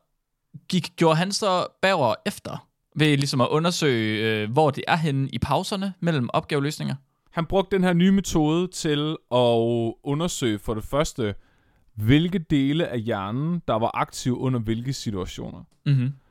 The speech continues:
Speaker 2: Så det er der, vi har en forståelse for, hvilke dele af hjernen, der er involveret i hvilke, øh, typer af opgaveløsning.
Speaker 1: Mhm.
Speaker 2: Så for eksempel, øh, hvor sidder, øh, s-,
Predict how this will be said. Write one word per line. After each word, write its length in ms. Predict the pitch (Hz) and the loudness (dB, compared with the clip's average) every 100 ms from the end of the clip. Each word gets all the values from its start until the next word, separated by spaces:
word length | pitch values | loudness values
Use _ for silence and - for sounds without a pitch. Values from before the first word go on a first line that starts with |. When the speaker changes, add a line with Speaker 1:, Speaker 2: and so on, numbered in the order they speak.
| _ | _
Speaker 2:
Så 160 | - 127 | -6 0
det 120 | 139 | 2
er 40 | |
der, 300 | 143 170 151 | 2 4 4
vi 100 | 127 | 2
har 440 | 131 147 139 113 - | 0 4 4 4 0
en 240 | 120 113 110 | -2 -2 -2
forståelse 760 | 123 - - 180 160 120 117 | -6 -8 0 2 2 0 -6
for, 460 | - - 117 127 123 _ _ _ _ _ _ _ - | -8 -2 0 0 -2 _ _ _ _ _ _ _ -16
hvilke 640 | 107 110 139 147 151 147 - _ 139 | -2 2 2 2 2 2 -2 _ -2
dele 220 | 127 139 | 0 0
af 80 | 131 | 0
hjernen, 420 | 113 104 131 156 | -2 -2 -2 -2
der 60 | 135 | -2
er 40 | |
involveret 560 | 104 107 101 110 123 104 | -2 -2 -2 -2 -2 -2
i 60 | 117 | -6
hvilke, 500 | 98 113 120 135 131 - | -4 -4 -2 -2 -4 -6
øh, 320 | 95 85 82 - | -8 -6 -6 -10
typer 420 | - 120 110 117 - | -6 -4 0 0 0
af 140 | - | -4
opgaveløsning. 680 | - - 85 85 - - - - _ - | -4 -4 -6 -8 -10 -14 -16 -18 _ -4
Speaker 1:
Mhm. 240 | 139 110 - _ _ _ | -4 -4 -10 _ _ _
Speaker 2:
Så 140 | 104 | -6
for 120 | 107 | -4
eksempel, 500 | 104 - 110 92 87 - | -4 -2 -2 -4 -10 -10
øh, 140 | - 95 | -8 -6
hvor 200 | 104 104 | -4 -4
sidder, 480 | - 101 92 85 76 | -4 -4 -4 -4 -6
øh, 380 | 67 67 50 | -8 -12 -14
s-, 140 | - | -18